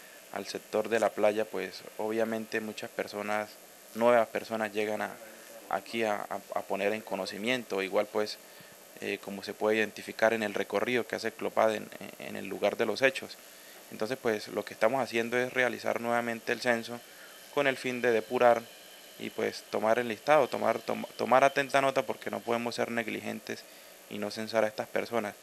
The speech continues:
De todas maneras, pues, todos estos listados son enviados al crepat y posteriormente enviados a la Dirección de Gestión del Riesgo, ¿sí? Nosotros cumplimos con enviarlos,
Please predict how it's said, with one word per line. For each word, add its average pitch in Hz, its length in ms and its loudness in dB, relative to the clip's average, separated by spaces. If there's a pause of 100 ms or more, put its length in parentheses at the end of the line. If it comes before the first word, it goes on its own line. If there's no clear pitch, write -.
(420)
De 101 100 -2
todas 110 220 4
maneras, 107 420 0
pues, 104 300 -6
todos 107 160 -2
estos 117 260 -8
listados 110 400 4
son 117 140 -4
enviados 107 560 0 (480)
al 104 160 0
crepat 120 400 8 (340)
y 143 280 0
posteriormente 135 880 2
enviados 110 360 2
a 110 60 0
la 107 80 2
Dirección 104 400 -2
de 110 80 -4
Gestión 107 320 -6
del 113 160 -4
Riesgo, 135 300 0 (580)
¿sí? 160 140 -8 (280)
Nosotros 113 360 0
cumplimos 123 480 -2
con 110 160 -4
enviarlos, 131 720 4